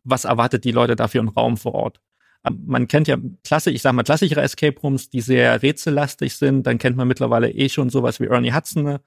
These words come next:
Oder Brandon Darkmore eben, was eher so immersive Walkthroughs sind mit klassischen Adventure auf. Und wa-, was war am Anfang euer Einsatz und wie glatt geschliffen habt ihr am Ende die Aufgaben für euren Raum?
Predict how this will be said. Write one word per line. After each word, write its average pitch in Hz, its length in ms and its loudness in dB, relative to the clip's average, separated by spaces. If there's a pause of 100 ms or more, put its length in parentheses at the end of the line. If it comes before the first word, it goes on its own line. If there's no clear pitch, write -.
(440)
Oder 123 160 2
Brandon 123 320 2
Darkmore 135 460 2
eben, 127 380 2
was 120 220 0
eher 123 380 2
so 120 360 -2
immersive 135 640 0
Walkthroughs 127 640 -2
sind 131 200 0
mit 123 160 -2 (680)
klassischen 135 360 -2
Adventure 170 500 2
auf. 160 280 0 (600)
Und 135 260 0 (340)
wa-, 107 240 -8
was 151 240 -2
war 185 180 2
am 151 140 -2
Anfang 156 440 -2
euer 143 380 2
Einsatz 165 600 -2
und 127 480 0
wie 165 160 0
glatt - 420 0
geschliffen 151 500 0
habt 151 200 -6
ihr 123 100 2
am 123 140 2
Ende 123 440 0
die 123 140 -2
Aufgaben 117 480 0
für 123 200 0
euren 120 320 0
Raum? 113 360 -4